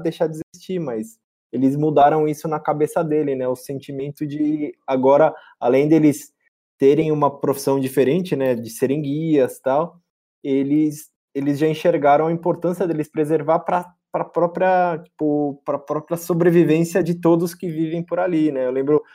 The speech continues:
lembrei do Almir, que é, que é o, um dos, um pessoal daí do, dos guias, né, que ele falava de como era antes da, da reserva, né, que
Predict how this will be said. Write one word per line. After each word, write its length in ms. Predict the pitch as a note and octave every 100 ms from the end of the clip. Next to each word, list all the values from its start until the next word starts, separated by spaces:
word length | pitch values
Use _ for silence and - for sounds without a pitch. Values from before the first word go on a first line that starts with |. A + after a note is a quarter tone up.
| _ _
lembrei 320 | B2 B2 C3
do 120 | C3 C#3+
Almir, 480 | C#3+ C3 D3 D#3+
que 120 | D#3+ B2+
é, 260 | A#2 A2 A2 - _ _ _ -
que 100 | A#2+
é 60 |
o, 340 | A#2 A2+ A2+ -
um 160 | A#2+
dos, 320 | A#2 A#2 A2+ A#2 -
um 400 | B2 A#2 A2+ A2+
pessoal 480 | - A#2+ - A#2 A#2
daí 240 | A2+ A2+
do, 400 | A#2 A#2 A#2 A2+ A2
dos 260 | A2+ A2+ A2+
guias, 460 | A2+ C#3 E3+ B2+
né, 160 | B2 B2
que 140 | -
ele 120 | B2+
falava 540 | - D3+ D3 D3 C#3+ D3
de 100 | C#3
como 360 | - D3 E3+
era 200 | D3+ D3+
antes 480 | C#3+ C#3 E3+ E3+ D3
da, 380 | C3+ C3 B2 A#2+
da 120 | A#2+
reserva, 600 | C#3 C3+ B2+ D3+ C#3 A#2+
né, 160 | A2+ A2+
que 280 | - A#2+